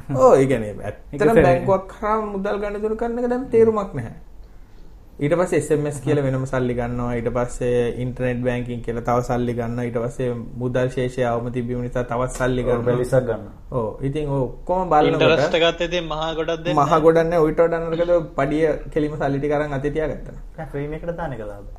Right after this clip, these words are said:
Speaker 3: එතකොට ඒ ටී එම් ගාන කැපෙන්නෙත් නෑ.
Speaker 1: ආ, ෆ්‍රීම එකේ කැපෙන්නේ නෑනේ.
Speaker 3: නෑ, ෆ්‍රීම එකේ ගන්න කැපෙන්නේ නෑ. අනිත් ඇකවුන්ට් වලට ට්‍රාන්ස්ෆර් කරද්දි කැපෙන්නේ
Speaker 1: ෆ්‍රීම
Speaker 3: නෑ.
Speaker 1: එකේ ටැග් මේ දැන් ඊසි කැෂ් වල පොලිය දෙන්නේ නෑනේ.
Speaker 3: ඔව්.
Speaker 1: ෆ්‍රීම එකේ පොලියක් දෙනවා.
Speaker 3: ඔව්, සියයට හතක් දෙනවා. පනහකට වැඩියෙන් තියෙනවා.
Speaker 1: ආ, ඉතින් ඒකනේ. ඒකේ
Speaker 3: ෆ්‍රීම එකේ
Speaker 1: විත්හෝල්ඩින් ටැක්ස් ගහනවා.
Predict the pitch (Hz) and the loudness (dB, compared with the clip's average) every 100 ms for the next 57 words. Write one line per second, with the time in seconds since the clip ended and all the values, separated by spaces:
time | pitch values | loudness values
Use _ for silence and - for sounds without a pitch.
0 | - - - - - 127 117 110 113 120 | -18 -20 -18 -10 0 0 2 -2 -4 -4
1 | 120 123 123 120 123 117 113 104 - 101 | -4 -2 -4 -4 -6 -8 -10 -10 -12 -14
2 | 101 - - 175 185 214 240 247 240 180 | -12 -14 -4 -2 0 0 0 0 0 0
3 | 143 120 101 107 156 139 127 127 127 127 | 0 -2 -2 -6 -4 -4 -4 -6 -6 -4
4 | 131 113 117 117 120 123 123 127 135 120 | -6 -4 -6 -2 -2 -2 -4 -2 -4 -4
5 | 113 120 117 117 120 120 110 101 101 117 | -2 -2 -2 -2 -2 -4 -4 -4 -2 -2
6 | 117 117 123 123 170 180 208 226 185 156 | 0 0 0 2 2 2 4 4 4 2
7 | 156 151 127 110 107 113 127 165 165 - | 0 0 0 -2 -2 -4 -2 0 0 0
8 | 151 135 143 160 156 147 170 180 127 110 | 0 2 2 2 0 -2 -4 -6 -8 -10
9 | - - 143 147 170 190 185 160 131 101 | -10 -8 -2 0 2 2 2 4 4 2
10 | 101 123 - 131 120 117 104 101 98 - | 4 4 4 2 0 0 -2 -2 -8 -4
11 | 117 113 113 113 110 110 123 117 - - | -2 -2 -4 -4 -4 -8 -8 -10 -10 -10
12 | 123 110 143 165 226 370 403 - - - | -8 -8 -6 -4 -4 -6 -10 -14 -14 -4
13 | 156 196 147 123 135 160 185 190 208 208 | 2 2 2 2 0 0 2 2 0 -4
14 | - 285 143 | -4 -6 -6